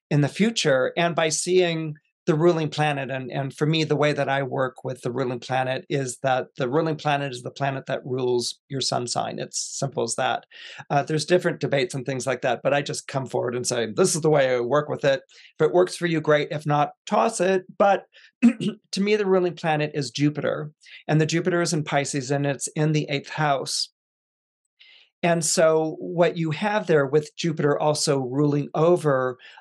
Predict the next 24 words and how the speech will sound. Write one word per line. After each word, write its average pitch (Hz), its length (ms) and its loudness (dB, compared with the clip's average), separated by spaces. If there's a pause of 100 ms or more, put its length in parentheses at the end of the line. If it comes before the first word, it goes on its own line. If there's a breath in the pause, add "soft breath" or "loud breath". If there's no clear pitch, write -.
(120 loud breath)
uh, 143 140 4
the 135 120 -2
Venus 151 580 0 (300 loud breath)
begins 196 440 2
to 180 180 2 (560)
speak 185 220 2
to 165 120 -2
me 156 260 0
about 143 340 0
being 147 240 0
under 139 280 -2
the 135 180 -2
thumb 135 420 -2
of 123 100 -8
someone 123 460 -4
else. - 560 -2 (480 loud breath)
Um, 143 480 4
and, 139 260 0
and 139 220 0
we 139 100 0
all 131 220 2
know 127 160 -2
that - 180 -6
famously, 123 720 -2